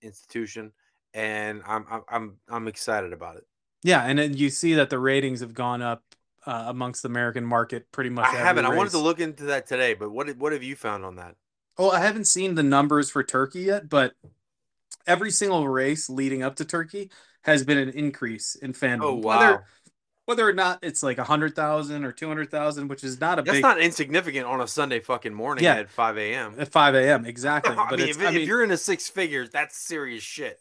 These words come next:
Speaker 2: Exactly. That's what I'm saying. It's not that, but you're gonna see, you're gonna see the seven-figure leap, uh, in ratings now that it's, you know, and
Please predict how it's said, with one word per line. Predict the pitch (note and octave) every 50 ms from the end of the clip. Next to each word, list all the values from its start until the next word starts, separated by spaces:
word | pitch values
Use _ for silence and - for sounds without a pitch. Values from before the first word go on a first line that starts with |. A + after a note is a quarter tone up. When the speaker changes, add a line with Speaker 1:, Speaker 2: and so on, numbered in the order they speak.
| _ -
Speaker 2:
Exactly. | F#3 E3+ D3 D#3 G3+ A#3 A#3+ - - B2 A2
That's | A2 D3 D#3 D3+ D#3
what | D3
I'm | C3+ C3
saying. | - F3 D3 A#2+
It's | A2+ - -
not | D3+ D#3 E3 D#3 -
that, | D3+ - C3 B2+
but | C#3 B2 B2
you're | C3+ D3+
gonna | D#3+ F#3+ G3+ F#3+ E3+
see, | - - - D3 D3 D3+ D3+ D3+ D3
you're | C3 C3+ C#3 D3
gonna | E3+ F#3 F3 D3+
see | - - D3+ C#3 C3
the | B2+ B2
seven-figure | - - D3+ D#3 D#3 E3 D3+ - C3+ A#2 G#2+ A#2+ A#2
leap, | A2+ A2+ A2 G#2 G2+ - - _ _ _ _ _ _ _ _ _ _ _
uh, | D3+ C3 B2 A#2+ A#2 A2+ -
in | B2+ C3 B2+ B2+
ratings | B2+ B2+ B2 B2 B2 A#2+ A#2 A2+ A2+ A2 A2 - - -
now | C#3+ C3+ C3 C3 B2+
that | B2+ B2 A#2+
it's, | A#2 A#2+ - -
you | B2+
know, | A#2+ B2+ C3
and | E3 E3+ E3+ E3+